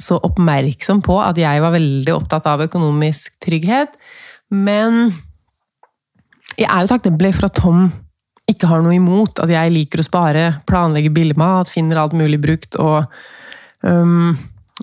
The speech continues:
og at du, jeg havna inn på Kvinneguiden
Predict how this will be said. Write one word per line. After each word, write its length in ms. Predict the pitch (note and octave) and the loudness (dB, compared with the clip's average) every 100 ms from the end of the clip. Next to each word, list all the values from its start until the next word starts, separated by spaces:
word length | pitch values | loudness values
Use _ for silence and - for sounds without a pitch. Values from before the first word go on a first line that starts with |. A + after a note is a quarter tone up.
| - | -4
og 160 | D#3+ | -2
at 120 | D#3+ - | -2 0
du, 80 | D3 D#3+ - _ _ - - _ | -2 -2 -6 _ _ -20 -20 _
jeg 160 | - F#3 | -2 0
havna 240 | E3 D3+ D3+ | 2 2 2
inn 120 | D#3 | 0
på 260 | - D3 D3 - - | 0 0 -2 -4 -18
Kvinneguiden 800 | - F#3+ F#3 D3 C#3+ C#3+ D3 B3 | -2 0 2 2 2 2 2 2